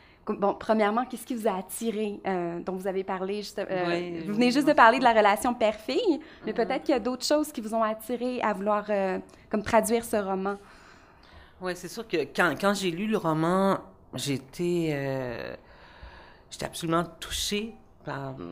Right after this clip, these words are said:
Speaker 2: c'est rare que j'étais aussi touchée par un roman, par celui-là, à la fois par les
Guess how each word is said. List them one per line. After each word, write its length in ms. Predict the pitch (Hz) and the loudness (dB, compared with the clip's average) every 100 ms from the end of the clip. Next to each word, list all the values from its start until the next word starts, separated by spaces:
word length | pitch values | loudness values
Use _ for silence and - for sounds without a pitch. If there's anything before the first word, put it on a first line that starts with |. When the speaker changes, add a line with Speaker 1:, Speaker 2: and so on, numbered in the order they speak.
| 73 82 - - | -10 -12 -14 -20
Speaker 2:
c'est 340 | - - - 156 | -20 -20 -12 -10
rare 140 | 180 | -8
que 80 | 131 | -6
j'étais 260 | 131 151 | -6 -4
aussi 420 | 156 165 - 220 - | -4 -4 -4 -6 -8
touchée 420 | - 175 - 214 | -8 -4 -2 -2
par 240 | 202 147 | 0 2
un 80 | 147 | 0
roman, 320 | 139 147 180 | 0 0 -2
par 200 | - 131 | -2 -6
celui-là, 540 | - 147 147 160 190 208 - - - - - | -4 -6 -4 0 0 -2 -12 -20 -20 -18 0
à 100 | 160 | 2
la 80 | 160 | 2
fois 280 | - 240 - | 2 0 4
par 160 | 151 | 4
les 160 | 151 | 2